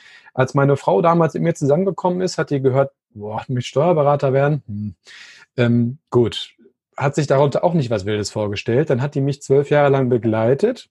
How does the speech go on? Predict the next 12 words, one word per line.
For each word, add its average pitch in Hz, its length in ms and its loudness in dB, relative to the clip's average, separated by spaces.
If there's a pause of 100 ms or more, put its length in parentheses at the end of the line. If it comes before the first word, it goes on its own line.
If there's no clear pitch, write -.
ja, 135 160 -2
und 156 200 -6
die 135 60 -10
ist 143 100 -8
auch 107 100 -10
Gott - 180 2
sei 156 140 2
Dank 139 220 0
noch 107 120 -10
bei 113 260 -2
mir. 202 300 -2 (640)
Ähm, 135 520 0